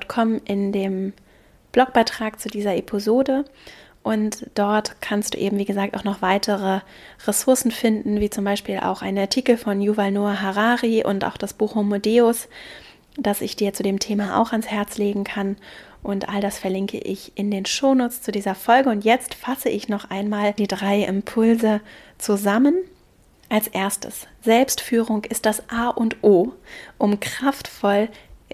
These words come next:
zu hinterfragen, zu verändern, die notwendige Veränderung für unsere Zukunft zu schaffen. Das braucht sehr viel Kraft von mir. Und wenn ich selber das Gefühl habe, ich bin nicht gut genug, ich habe nicht genug,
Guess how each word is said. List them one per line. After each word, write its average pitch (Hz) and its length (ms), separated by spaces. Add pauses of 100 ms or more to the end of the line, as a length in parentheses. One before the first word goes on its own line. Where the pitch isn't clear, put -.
(120)
zu - 140
hinterfragen, 208 800
zu - 140
verändern, 202 680
die 226 120
notwendige 226 640
Veränderung 208 640
für - 220
unsere 220 320
Zukunft 196 540 (300)
zu - 160
schaffen. 190 480 (340)
Das - 200
braucht 220 580
sehr 226 340
viel 214 440 (260)
Kraft - 500
von 190 260
mir. 185 320 (340)
Und - 60
wenn 214 120
ich 220 100
selber 247 260
das 196 180
Gefühl - 320
habe, 175 120
ich - 100
bin 202 140
nicht 196 160
gut - 200
genug, 190 240
ich - 200
habe 202 200
nicht 190 180
genug, 185 360